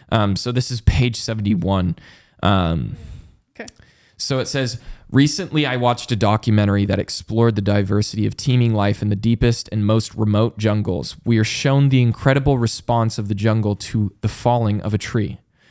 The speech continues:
Speaker 1: We see the open space created when a huge tree falls in the dense jungle. Instantly, a race begins among the plant life to fill the space. Light pours in and space opens up to be filled.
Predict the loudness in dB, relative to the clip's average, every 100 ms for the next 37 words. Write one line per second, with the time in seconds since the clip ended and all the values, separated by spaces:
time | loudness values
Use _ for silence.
0 | _ _ _ 2 2 -2 2 2 4 2
1 | 0 -2 0 0 -2 -2 2 2 2 0
2 | 0 -2 0 2 2 -2 0 2 2 0
3 | -4 -4 -6 -4 -4 0 0 0 -2 -4
4 | -4 -10 -14 _ _ _ _ 2 2 -4
5 | -2 0 2 2 2 0 -4 0 2 2
6 | 2 2 2 4 4 4 -2 -2 -2 -2
7 | -4 0 0 0 -4 -4 -4 -4 -10 -18
8 | _ _ _ _ -2 -2 0 2 2 2
9 | 2 2 -2 -2 -4 -2 -2 -2 -2 -4
10 | -2 -2 -2 -6 -6 -4 -2 -4 -6 -10